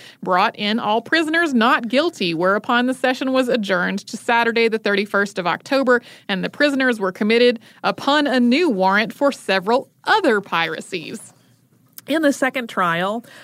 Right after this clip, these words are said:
Speaker 2: the prosecution talked to the jury a lot about how bad piracy was and how Britain looked to the rest of the world in that moment.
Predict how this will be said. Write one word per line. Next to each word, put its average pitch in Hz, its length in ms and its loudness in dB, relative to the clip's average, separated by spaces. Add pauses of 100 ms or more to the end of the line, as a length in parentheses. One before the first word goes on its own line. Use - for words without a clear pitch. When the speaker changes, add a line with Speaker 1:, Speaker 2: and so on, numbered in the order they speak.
(120)
Speaker 2:
the 170 80 -8
prosecution 254 640 -2
talked 226 300 -4
to 233 60 -6
the 196 100 0
jury 165 360 -2
a 190 120 -2
lot 202 480 0
about 170 300 -4
how 185 140 -2
bad 165 360 -6
piracy 180 480 -4
was 139 460 -8 (340)
and 175 100 -4
how 190 140 0
Britain 185 340 -2
looked 220 380 -2
to - 160 -8
the 175 80 -2
rest 160 260 -6
of 160 60 -2
the 170 80 -2
world 190 400 2
in 160 100 -6
that 160 160 -6
moment. 170 600 -8